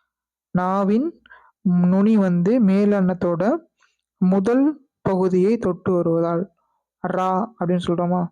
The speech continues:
அந்த மேலெண்ணத்தோட முதல் பகுதியை தொட்டு வருவதால் ரகரம் தோன்றுகிறது. இது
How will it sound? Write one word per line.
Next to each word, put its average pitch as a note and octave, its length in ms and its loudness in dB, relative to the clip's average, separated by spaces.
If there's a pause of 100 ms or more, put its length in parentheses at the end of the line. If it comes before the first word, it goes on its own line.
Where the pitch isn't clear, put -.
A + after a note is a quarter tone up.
(500)
அந்த E3+ 200 -2
மேலெண்ணத்தோட F#3+ 680 0
முதல் G3 240 0
பகுதியை F#3 280 0
தொட்டு E3 280 -2
வருவதால் F3+ 460 0
ரகரம் F#3 560 -4 (100)
தோன்றுகிறது. E3+ 800 0 (1200)
இது G#3+ 340 2